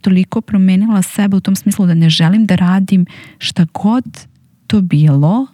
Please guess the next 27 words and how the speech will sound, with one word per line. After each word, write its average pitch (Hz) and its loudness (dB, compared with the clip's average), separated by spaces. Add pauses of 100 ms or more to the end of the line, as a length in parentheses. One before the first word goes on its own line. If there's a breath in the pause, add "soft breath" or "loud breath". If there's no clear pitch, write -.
(640)
ako 165 -2
to - 0
nije 185 4
ono 180 2
što - -4
ja 170 2 (100)
osjećam, - -2
ako 175 -6
to - 0
nije 185 2
ono 190 2
što - -2
je 156 2
zaista 185 0
u 170 2
tom 170 2
trenutku 147 0
moja - 0
želja. - -6 (960)
Dakle, 190 0
ja 214 2
sam 208 0
samo 214 2
jedan 202 4
dan 202 4
onako, 180 2
ovaj, 220 -4